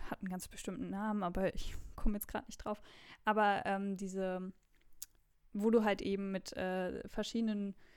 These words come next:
Parametern im Prinzip arbeitest und anhand derer halt, ähm, bestimmen kannst,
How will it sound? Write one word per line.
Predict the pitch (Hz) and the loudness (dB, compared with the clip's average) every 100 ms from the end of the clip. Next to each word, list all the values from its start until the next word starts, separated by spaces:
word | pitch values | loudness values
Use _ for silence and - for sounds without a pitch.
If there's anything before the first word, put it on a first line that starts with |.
| - - - | -20 -16 0
Parametern | 220 208 220 220 208 208 208 | 2 6 4 4 0 -2 -2
im | |
Prinzip | 196 202 196 208 - | -2 -2 -2 -4 0
arbeitest | 190 208 208 208 - | 0 2 0 -4 -4
und | 190 175 | -6 -4
anhand | 185 190 190 190 | -4 -4 -4 -2
derer | 190 190 190 | 0 0 0
halt, | 185 - | -2 -2
ähm, | 185 180 180 - | -6 -6 -8 -10
bestimmen | - - 214 - 233 226 | -12 -6 -4 0 0 0
kannst, | - 190 208 269 - | -2 -4 0 -2 -2